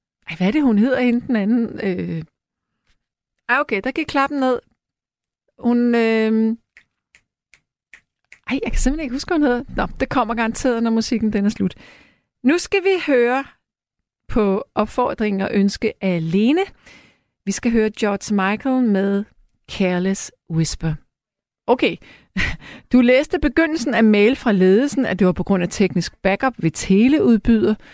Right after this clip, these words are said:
men så var du forment at fortælle os lytter mere, sagde du indirekte. Nej, det sagde jeg i hvert fald ikke. Der står ikke mere end det, som jeg læste op. Altså, jeg, jeg, jeg læste fuldstændig op, øhm, at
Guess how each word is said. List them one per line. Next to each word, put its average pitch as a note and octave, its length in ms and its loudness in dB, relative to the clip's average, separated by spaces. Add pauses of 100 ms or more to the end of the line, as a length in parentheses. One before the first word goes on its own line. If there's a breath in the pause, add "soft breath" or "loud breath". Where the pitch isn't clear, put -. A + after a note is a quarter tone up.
(320 loud breath)
men F#3+ 140 4
så F3 220 -2
var A3 120 2
du B3 140 2
forment A3+ 840 4
at G#3+ 100 0
fortælle G3+ 480 -2
os F#3 240 0
lytter F#3+ 220 4
mere, E3 380 2
sagde E3+ 260 0
du F3+ 140 0
indirekte. D#3 640 0
Nej, - 280 0
det C4+ 120 2
sagde A#3 300 2
jeg A3+ 60 2
i A3 40 0
hvert G3+ 220 0
fald G3+ 140 -2
ikke. F3+ 200 0 (280 loud breath)
Der G3+ 60 2
står C4+ 320 0
ikke C4 180 2
mere B3+ 420 4
end A3 180 4
det, A#3 220 2
som A#3 180 2
jeg A3+ 120 4
læste G#3 340 2
op. G3 140 2 (520 loud breath)
Altså, A3+ 200 2
jeg, A#3+ 320 0
jeg, A#3+ 640 2
jeg G#3 120 2
læste G#3+ 280 0
fuldstændig A#3+ 540 2
op, E3+ 280 -2
øhm, F#3+ 800 4 (240)
at - 320 -6